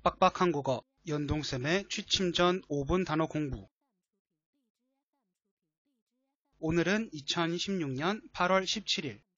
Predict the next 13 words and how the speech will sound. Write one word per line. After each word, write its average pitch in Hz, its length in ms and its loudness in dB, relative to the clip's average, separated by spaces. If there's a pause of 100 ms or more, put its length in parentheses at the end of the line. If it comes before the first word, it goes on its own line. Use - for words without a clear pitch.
(120)
수요일입니다. 196 800 -4 (1300)
일 180 140 -2
번, 113 240 -6 (1120)
동양, 156 540 -2 (1040)
동양. 156 540 -4 (1000)
이 156 180 -12
번, 120 280 -6 (960)
서양, 160 640 2 (840)
서양. 151 720 0 (880)
삼 185 300 0
번, 113 280 -4 (1000)
편견, 175 600 -2 (920)
편견. 170 680 -2